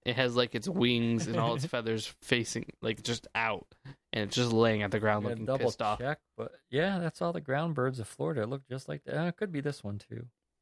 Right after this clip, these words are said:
Speaker 2: No, this might be it here.
Speaker 1: Oh, so not a killdeer?
Speaker 2: No, I don't know. They're very c-, similar looking.
Speaker 1: Hmm. What's that one?
Speaker 2: That is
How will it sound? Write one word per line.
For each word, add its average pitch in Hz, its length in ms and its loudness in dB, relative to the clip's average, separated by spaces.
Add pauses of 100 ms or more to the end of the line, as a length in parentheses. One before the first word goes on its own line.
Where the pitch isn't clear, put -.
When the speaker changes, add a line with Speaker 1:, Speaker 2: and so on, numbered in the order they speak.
(120)
Speaker 2:
No, 131 120 0
this - 160 4
might 113 160 0
be 101 120 -4
it 98 100 -4
here. 95 260 -2 (460)
Speaker 1:
Oh, 110 200 2 (140)
so 156 120 6
not 131 200 6
a 139 40 4
killdeer? 151 560 2 (300)
Speaker 2:
No, 107 560 0
I 151 100 2
don't 214 180 2
know. 233 180 4
They're 104 140 4
very 180 260 4
c-, - 440 -16
similar 101 440 0
looking. 95 400 -8 (580)
Speaker 1:
Hmm. 107 220 2 (1600)
What's 139 200 0
that 123 220 4
one? 110 240 -6 (440)
Speaker 2:
That 131 260 -4
is 131 260 -2